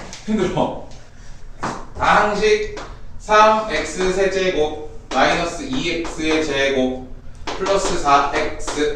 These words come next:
마이너스 일를, 일을 엑스 제곱 플러스 x 마이너스 일로 나누었을 때의 곱과 나머지를 차례대로,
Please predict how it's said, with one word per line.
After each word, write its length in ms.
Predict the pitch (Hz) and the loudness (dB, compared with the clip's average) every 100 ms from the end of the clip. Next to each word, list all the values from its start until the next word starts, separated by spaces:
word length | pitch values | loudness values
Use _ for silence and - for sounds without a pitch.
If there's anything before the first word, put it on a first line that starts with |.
| - | 2
마이너스 640 | 123 127 139 - - - | 2 2 -2 -4 -8 -4
일를, 1400 | 208 180 127 - - - - - - 202 220 180 131 - - - - - - - - - - - - - - - - - - | 4 6 6 4 -2 -8 -12 -10 4 6 8 8 4 -2 -6 -6 -6 -10 -10 -10 -8 -8 -4 -4 -6 -10 -10 -6 -6 -8 -10
일을 520 | - - - - - - - - - | -6 0 0 -2 -6 -8 -8 -8 -4
엑스 240 | - - | -4 2
제곱 240 | 208 202 202 | 4 4 4
플러스 600 | 196 - - 403 208 - - - - - - - - - - - - - - | 0 0 2 6 6 4 -4 -6 -6 -6 -8 -6 -4 -4 -4 -4 -2 -2 -2
x 640 | 127 - 202 202 208 202 - - - - - - | -2 -2 0 2 0 -2 -8 -8 -6 -4 -6 -6
마이너스 680 | - 240 285 - 202 151 110 - - - - | 2 4 6 4 0 0 0 -4 -8 -10 -8
일로 340 | 135 185 202 - | 6 8 10 8
나누었을 760 | 170 170 202 196 - 185 - | 6 6 4 2 2 -2 0
때의 420 | 170 - - 131 | 2 4 6 6
곱과 520 | 151 143 - 180 180 180 | 4 -2 2 4 6 6
나머지를 500 | 135 156 147 165 180 | 4 2 2 0 0
차례대로, 1000 | - 226 208 190 190 202 202 202 - | 2 4 4 4 8 10 8 6 -2